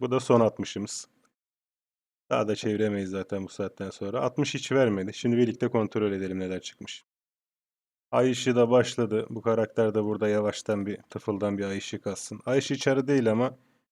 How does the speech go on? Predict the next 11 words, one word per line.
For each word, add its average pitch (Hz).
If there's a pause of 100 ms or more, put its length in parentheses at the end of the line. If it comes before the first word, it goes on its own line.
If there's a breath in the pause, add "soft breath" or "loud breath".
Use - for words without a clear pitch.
(220)
hiç 123
yoktan -
üç -
beş 117
tane 104
kasar. 104
Ay 110
ışığını 113
toplamıyor 90
lan 98
yerden. 90